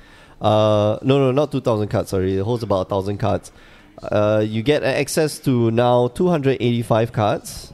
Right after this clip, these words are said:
Speaker 2: and a few booster packs from the recent sets that you can start building together, which is gr-,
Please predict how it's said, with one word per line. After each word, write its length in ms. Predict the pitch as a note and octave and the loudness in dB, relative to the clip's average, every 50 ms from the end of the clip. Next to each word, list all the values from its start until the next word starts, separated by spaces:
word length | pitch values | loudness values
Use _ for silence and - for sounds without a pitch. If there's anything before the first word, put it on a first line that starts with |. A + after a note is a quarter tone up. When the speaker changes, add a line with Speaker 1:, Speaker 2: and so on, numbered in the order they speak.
| - - | -12 -4
Speaker 2:
and 220 | - G2+ G2 G2+ | -2 -2 0 0
a 100 | G2+ G2 | 0 -2
few 200 | - - B2 A#2 | -2 -2 -2 -2
booster 260 | A2 A2+ A2 - A2+ | 0 -2 -4 -4 -4
packs 460 | - - C3+ C#3+ - - - - - - - - - - - - - - - - | -2 -2 -2 -4 -6 -12 -18 -20 -20 -20 -20 -20 -20 -20 -20 -20 -20 -20 -10 -2
from 280 | A2 G#2 G2 G2 G2 | 0 0 0 0 0
the 100 | G2 G2+ G2+ | 0 0 0
recent 360 | G#2+ G#2+ G#2 - B2+ B2 - | 0 0 -2 -2 -4 -4 -2
sets 340 | - C3+ A#2 - - - - | -2 -2 -2 -4 -6 -8 -4
that 160 | A#2+ G#2 G2 G#2+ | -2 -2 -2 -2
you 120 | A#2 A2+ | -6 -6
can 140 | - A2+ A2 | -4 -6 -4
start 280 | - - C3+ B2 A#2+ - | -4 -4 -4 -4 -2 0
building 520 | - A#2+ A#2+ B2 A#2+ C3 C3 C3 C3+ C3 | 2 2 2 2 0 -2 -4 -6 -8 -10
together, 480 | A#2+ A#2+ G2 G#2 G2 G2 G2+ G#2+ G#2 G2+ | -10 -8 -4 -2 -2 0 0 0 0 0
which 200 | G2+ A2 - D#3+ | -2 -4 -2 -2
is 220 | F3 G3 G3 - C3+ | -2 -2 -2 -6 -14
gr-, 180 | G#2 G2 G2+ | -12 -10 -10